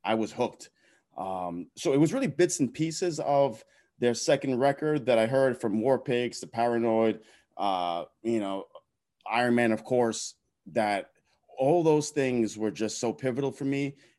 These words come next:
in paving the way for me to get into l-, harder,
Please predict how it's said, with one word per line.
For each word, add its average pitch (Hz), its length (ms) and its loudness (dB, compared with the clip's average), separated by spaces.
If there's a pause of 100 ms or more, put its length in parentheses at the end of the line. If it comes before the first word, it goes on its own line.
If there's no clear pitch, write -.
(180)
in 104 420 0 (480)
paving 139 360 2
the 117 100 2
way 117 260 2
for 123 140 -4
me 110 160 2
to 104 80 2
get 107 220 -2
into 101 380 -4 (380)
l-, 113 160 -2
harder, 117 680 -2